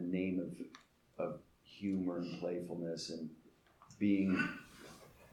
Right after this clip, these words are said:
it was just, a, I, I learned right around the same time in fifth grade as a social outcast that I could get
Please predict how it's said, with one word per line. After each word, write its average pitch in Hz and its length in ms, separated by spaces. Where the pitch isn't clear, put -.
it - 180
was - 140
just, 156 200
a, 101 300
I, 127 460
I 151 160
learned 131 500
right 117 280
around 120 180
the 104 60
same 107 380
time 98 340
in 87 60
fifth - 320
grade 90 360
as 87 200
a 87 220
social 95 640
outcast 87 600
that 90 140
I 95 100
could 85 260
get 101 460